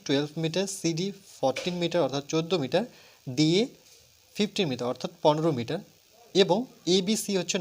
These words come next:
নাইনটি ডিগ্রি হলে এবিসিডি চতুর্ভুজাকার ক্ষেত্রের ক্ষেত্রফল হিসাব করে লিখি। এখানে যে কোণটা বলেছে সেটা হচ্ছে বি কোণ, এখানে কিন্তু মাঝখানেটা ধরতে হয়,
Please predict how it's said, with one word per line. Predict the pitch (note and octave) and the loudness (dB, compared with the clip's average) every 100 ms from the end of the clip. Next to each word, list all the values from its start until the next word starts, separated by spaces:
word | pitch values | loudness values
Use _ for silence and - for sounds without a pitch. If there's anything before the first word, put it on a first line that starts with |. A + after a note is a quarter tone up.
| B2 | 0
নাইনটি | A#3+ A3+ D#3 | 0 0 0
ডিগ্রি | D3+ G3+ C#4 - - | 0 0 -4 -10 -2
হলে | C#3+ D#3+ B3 D#3 E3+ | 2 2 2 4 2
এবিসিডি | E3+ G3 - F#3+ - | 2 -4 -4 -6 -4
চতুর্ভুজাকার | D#3 E3 E3 F3 G3 G3 | -2 -2 -2 -2 -4 -4
ক্ষেত্রের | D#3 D#3+ G3+ - | -6 -4 -6 -4
ক্ষেত্রফল | C#3+ D3+ D#3+ D3+ | -6 -2 0 0
হিসাব | A2 C3 - | -2 -6 -2
করে | F#3 C#4+ - - _ - | -2 -2 -6 -20 _ -4
লিখি। | B2 A#2+ C#3 | -4 -2 -2
এখানে | F#3+ F3 | 0 2
যে | E3+ G3 G3 | 2 0 0
কোণটা | G3 G3+ C3+ | 0 2 0
বলেছে | B2 B2 A3+ - - _ - - - | 0 -2 -4 -6 -14 _ -20 -12 -4
সেটা | D3+ | -2
হচ্ছে | D3 F#3 C3+ | 0 -2 -2
বি | F3+ - | -2 -2
কোণ, | G#2 - B2+ | -6 -8 -10
এখানে | C#3 D3 | -6 -6
কিন্তু | D#3 F#3 | -4 0
মাঝখানেটা | C#3+ C#3 C#3+ C3+ G#2+ | 2 0 -4 -4 -6
ধরতে | G#2+ - | -8 -8
হয়, | A2+ | -10